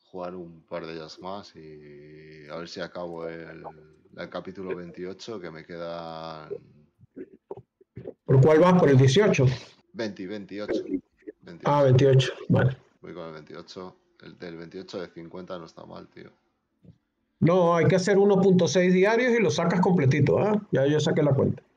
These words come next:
Speaker 2: Con que
Speaker 1: uno punto seis.
Speaker 2: hagas,
Speaker 1: Hmm.
Speaker 2: sí, con uno punto seis diarios, o sea, con solo hacer las misiones del día, si tienes cuenta la, la, las misiones del día, sale el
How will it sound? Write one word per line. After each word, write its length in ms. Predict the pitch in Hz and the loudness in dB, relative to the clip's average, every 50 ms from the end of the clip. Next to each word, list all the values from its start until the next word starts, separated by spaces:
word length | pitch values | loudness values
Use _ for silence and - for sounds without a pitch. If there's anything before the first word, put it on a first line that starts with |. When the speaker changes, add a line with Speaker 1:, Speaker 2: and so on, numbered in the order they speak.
| _ _ _ _ _ _ _ _ _ _ _ _ _ _ _ _ _ _ | _ _ _ _ _ _ _ _ _ _ _ _ _ _ _ _ _ _
Speaker 2:
Con 100 | - 120 | -10 -8
que 60 | 117 120 | -6 -2
Speaker 1:
uno 40 | |
punto 220 | 120 139 131 131 139 | 0 2 2 4 2
seis. 80 | 165 165 | 2 2
Speaker 2:
hagas, 380 | 180 196 202 190 175 175 170 - _ _ _ _ _ _ _ _ - | 2 2 2 2 2 0 0 -4 _ _ _ _ _ _ _ _ -18
Speaker 1:
Hmm. 100 | - 92 | -16 -12
Speaker 2:
sí, 380 | - - - 165 185 190 - 120 | -10 -4 2 4 4 4 4 4
con 180 | - 160 156 170 | 4 4 4 4
uno 180 | 190 202 190 | 4 2 4
punto 240 | 196 202 175 180 175 | 4 4 4 2 2
seis 240 | - 180 160 156 143 | 0 0 0 2 2
diarios, 360 | 156 160 180 226 220 190 170 | 2 0 0 0 0 0 0
o 80 | 185 147 | 0 -2
sea, 120 | - - | -2 0
con 160 | - 180 175 | 0 0 0
solo 280 | 147 - 220 220 233 254 | 0 0 0 0 0 0
hacer 240 | 233 233 214 190 175 | 0 2 0 2 2
las 140 | 170 135 170 | 2 2 2
misiones 420 | 165 131 - 185 180 190 214 208 | 0 2 0 0 2 2 2 2
del 160 | 196 175 156 | 2 2 2
día, 220 | 151 156 147 139 135 | 2 2 2 2 2
si 160 | 131 139 131 | 2 2 2
tienes 260 | 131 151 160 175 180 | 2 4 4 2 4
cuenta 500 | 175 190 185 175 180 180 175 165 - 147 147 | 4 4 4 4 2 2 0 0 0 0 2
la, 340 | 143 139 135 135 135 135 131 | 2 2 2 2 2 2 2
la, 240 | 131 135 131 127 120 | 2 2 2 2 2
las 160 | 143 151 151 | 2 2 2
misiones 400 | 156 156 131 160 180 190 208 190 180 | 2 0 2 2 2 2 4 4 4
del 160 | 185 185 185 | 4 4 2
día, 300 | 233 262 285 285 - - | 2 2 0 0 0 -2
sale 340 | - - 165 156 151 139 127 | -4 -2 -2 0 2 2 2
el 80 | 127 | 2